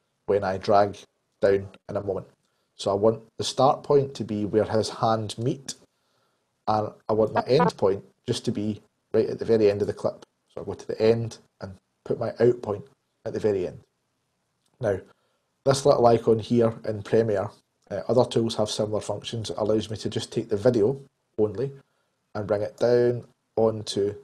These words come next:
the timeline. So now what I've got is I've got a video clip on my timeline, and that video clip starts when his hands come together. So that's the first video. Let's do the same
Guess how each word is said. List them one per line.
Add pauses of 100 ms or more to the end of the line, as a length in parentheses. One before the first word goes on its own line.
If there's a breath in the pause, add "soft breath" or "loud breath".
the
timeline.
So
now
what
I've
got
is
I've
got
a
video
clip (320)
on
my
timeline, (640)
and
that
video
clip
starts
when
his
hands
come
together. (880)
So (920)
that's
the
first
video. (440)
Let's
do
the
same